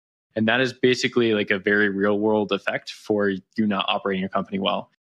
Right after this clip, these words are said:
Same thing could happen with Coinbase or with Lido, right? Where if someone doesn't like how they work,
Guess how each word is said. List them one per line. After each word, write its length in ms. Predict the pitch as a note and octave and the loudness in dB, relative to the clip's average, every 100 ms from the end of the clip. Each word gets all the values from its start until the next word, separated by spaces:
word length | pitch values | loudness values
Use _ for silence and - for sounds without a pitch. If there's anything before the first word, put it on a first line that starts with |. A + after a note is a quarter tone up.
| - | -8
Same 240 | - D#3 | -4 -2
thing 140 | E3+ C#3 | -4 -4
could 200 | - A#2+ | -2 0
happen 400 | A#2+ A#2 A2 G#2 | 0 0 0 2
with 200 | G2+ - | -2 -2
Coinbase 600 | G#2 G#2 G2+ G2+ G2 - - | -2 0 2 2 0 -4 -2
or 100 | G#2 | -2
with 180 | G2 G#2 | 0 0
Lido, 320 | G2 F#2+ F2+ | 0 0 -2
right? 280 | F#2 F#2 G2+ | 0 0 0
Where 140 | G2 | -2
if 100 | F#2 | -4
someone 240 | - G#2+ | -4 -2
doesn't 220 | G#2+ G2+ G2+ | -2 -2 -2
like 260 | G2 G2+ | -2 -2
how 140 | - G2 | -2 -4
they 120 | G2 | -2
work, 300 | A#2+ C#3 | -2 -2